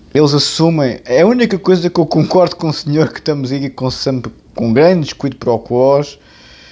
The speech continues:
eh, acerca do Colin Powell e outras coisas. Realmente os comunistas são muito previsíveis,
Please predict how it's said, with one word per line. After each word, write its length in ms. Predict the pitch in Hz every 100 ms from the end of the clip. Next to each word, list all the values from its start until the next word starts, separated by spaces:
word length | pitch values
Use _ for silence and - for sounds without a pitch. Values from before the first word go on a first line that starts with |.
| - - - - -
eh, 420 | 127 131 127 123
acerca 880 | 117 117 - 117 - 107 98 92 85
do 120 | 87 90
Colin 360 | 104 98 101
Powell 380 | 95 101 95 92
e 80 | 95
outras 240 | 92 104
coisas. 480 | - 131 135 147 147 - - - - - _ _ _ _ _ _ - - -
Realmente 400 | 160 156 180 175
os 80 | -
comunistas 400 | 160 170 185 180
são 120 | 165
muito 240 | 180 220
previsíveis, 840 | 226 220 233 175 165 147 117 -